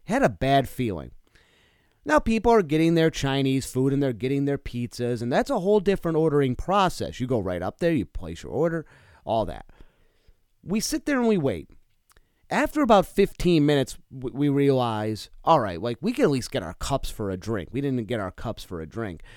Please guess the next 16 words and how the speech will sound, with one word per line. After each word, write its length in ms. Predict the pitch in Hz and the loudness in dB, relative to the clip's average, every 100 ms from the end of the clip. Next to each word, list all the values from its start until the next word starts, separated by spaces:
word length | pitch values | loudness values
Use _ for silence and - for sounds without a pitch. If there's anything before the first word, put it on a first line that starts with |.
| - - | -20 -2
Wife 300 | 127 160 - | 4 4 6
goes 300 | 156 147 135 | 6 6 6
up, 140 | 135 | 2
she 120 | - | 0
gets 220 | 120 147 - | 0 0 -2
some 160 | 131 | -6
cups. 420 | - 104 220 - - _ 113 | -6 -8 -8 -12 -20 _ -4
We 140 | 131 | -2
go, 200 | 131 120 | 2 2
we 140 | 127 | 0
fill 320 | - 110 101 104 | -2 -6 -4 -2
our 220 | 104 104 | -4 -6
cups 360 | - 92 - | -8 -10 -10
for 200 | - 107 | -4 -2
a 40 | 117 | -2
drink. 400 | 90 76 76 | -4 -12 -12